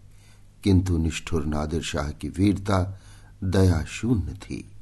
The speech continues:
दिल्ली का बादशाह सिर झुकाए नादिर शाह के पास बैठा हुआ था।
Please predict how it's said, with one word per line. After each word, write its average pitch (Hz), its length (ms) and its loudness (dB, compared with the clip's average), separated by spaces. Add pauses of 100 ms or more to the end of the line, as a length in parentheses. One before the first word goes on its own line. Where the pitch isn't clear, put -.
(840)
दिल्ली 151 260 12
का 156 140 12
बादशाह 127 600 10
सिर 113 360 2
झुकाए 95 480 6
नादिर 87 360 4
शाह 87 280 0
के 87 140 -6
पास 98 400 2
बैठा 69 340 -6
हुआ 65 260 -6
था। - 360 -12